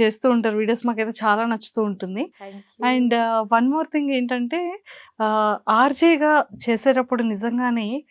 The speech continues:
Speaker 1: వాయిసెస్ తో ఎక్కువగా మాట్లాడుతూ ఉంటారు. అసలు ఆ వా-,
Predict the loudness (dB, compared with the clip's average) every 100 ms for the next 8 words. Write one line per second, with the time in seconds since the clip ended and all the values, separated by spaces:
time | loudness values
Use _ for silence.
0 | _ _ _ -18 -4 2 2 2 -2 2
1 | 0 2 0 2 0 -2 -4 -6 -4 -4
2 | -4 -4 -6 -8 -12 _ _ _ _ -6
3 | 0 2 4 4 4 4 2